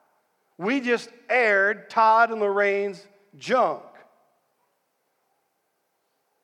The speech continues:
And when those people that we're asking to pray for Todd, now when they see them, what are they gonna be thinking about?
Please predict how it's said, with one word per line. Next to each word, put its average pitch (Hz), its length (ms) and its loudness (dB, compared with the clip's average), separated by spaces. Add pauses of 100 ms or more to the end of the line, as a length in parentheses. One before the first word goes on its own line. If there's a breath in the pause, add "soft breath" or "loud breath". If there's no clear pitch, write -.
(1400)
And 202 60 -2
when 226 80 -2
those 240 200 0
people 277 440 -2
that 233 120 0
we're 226 160 0
asking 240 380 0
to 208 60 -4
pray 277 320 -2
for 240 140 -12
Todd, 233 300 2 (840)
now 214 160 4
when 214 140 2
they 208 160 -2
see 320 420 -6
them, 196 320 -2
what 254 140 2
are 269 40 -10
they 285 80 -2
gonna 277 140 -2
be 262 60 -12
thinking 277 340 -6
about? 185 440 0